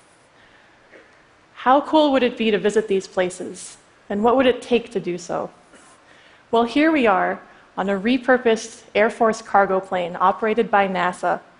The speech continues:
flying over the Greenland ice sheet. There's a lot to see here, but there's more that is hidden, waiting to be uncovered.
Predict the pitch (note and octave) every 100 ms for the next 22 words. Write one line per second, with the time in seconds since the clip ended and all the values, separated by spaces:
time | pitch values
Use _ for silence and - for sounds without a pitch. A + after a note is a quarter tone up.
0 | _ _ _ - G#3 A3 A3 G3+ F#3+ F#3
1 | F#3 F#3 F3+ E3+ E3 - - G2 - -
2 | - _ _ _ _ _ _ _ _ _
3 | A#3+ B3 A#3 B3+ C#4 B3+ A#3 A3 G#3 F3+
4 | E3 - - _ _ _ - G#3+ G#3 G#3+
5 | A#3+ B3+ A#3+ F#3 F3 - A3 - F3 -
6 | _ _ _ _ G#3 G3+ G#3+ G3+ G3 F3+
7 | F3 F3 E3+ D#3+